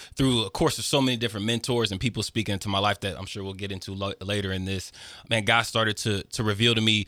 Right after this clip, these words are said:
why I had to go through certain things that I had to go through. Now I, I get to coach and I get to give back and,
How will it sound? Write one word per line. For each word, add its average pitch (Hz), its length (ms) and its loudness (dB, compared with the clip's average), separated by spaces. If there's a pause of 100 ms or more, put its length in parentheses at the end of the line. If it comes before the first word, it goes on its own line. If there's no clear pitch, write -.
(160)
why 110 220 4
I 110 40 4
had 110 200 2
to 104 60 0
go 107 160 2
through 107 160 -2
certain 104 260 2
things 101 220 0
that 95 100 0
I 95 60 0
had 98 160 0
to 92 80 -4
go 101 180 0
through. 87 320 -6 (580)
Now 120 560 4
I, 95 360 0 (420)
I 110 60 4
get 110 220 0
to 104 100 -2
coach 123 380 0
and 107 80 2
I 104 60 2
get 110 180 -2
to 107 80 -6
give 101 260 -2
back 110 300 2
and, 98 100 -2